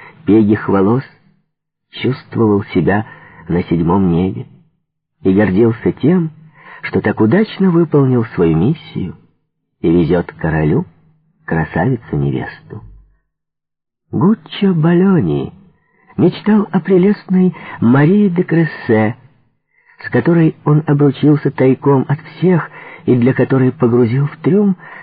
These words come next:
целый сундук подарков, шелковые ткани и расшитые шарфы. Теперь он уже не так твердо был уверен,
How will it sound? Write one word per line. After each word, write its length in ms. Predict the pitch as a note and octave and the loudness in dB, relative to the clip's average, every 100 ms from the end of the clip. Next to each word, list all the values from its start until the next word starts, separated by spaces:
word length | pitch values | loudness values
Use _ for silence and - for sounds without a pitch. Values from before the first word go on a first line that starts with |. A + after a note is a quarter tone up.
| - | -8
целый 240 | F3 E3+ E3 - | -2 -2 -2 -2
сундук 400 | F3+ E3 F3 - | 0 2 -2 -2
подарков, 680 | F3+ F3+ G3 D#3 - D#3 - - _ _ _ _ | -4 -2 0 -2 -6 -8 -8 -18 _ _ _ _
шелковые 540 | - A3 A3 - F#3 - | -4 -2 0 0 0 0
ткани 520 | - D3+ G3+ F#3+ F#3 - _ _ _ | -2 -2 0 0 -2 -6 _ _ _
и 100 | G#2 | -2
расшитые 720 | F2+ F2+ - - F#3+ - D#2+ | -2 -2 -4 -4 -4 -4 -6
шарфы. 560 | - F#2+ D#3+ - - - - _ _ _ _ _ - | -6 -4 -4 -6 -14 -16 -18 _ _ _ _ _ -6
Теперь 500 | D#3 D#3 D3+ E3 - | -2 2 2 0 -2
он 160 | - D3+ | 0 2
уже 200 | D#3 D#3+ | 2 2
не 120 | F3+ | 0
так 280 | F3+ A3 - | 0 -2 -2
твердо 440 | D#3+ B2 G2+ F#2 | 0 0 0 0
был 180 | F#2 F#2+ | 0 2
уверен, 500 | F#2 F#2+ D#3 C#3 F#2+ | 2 2 2 2 -2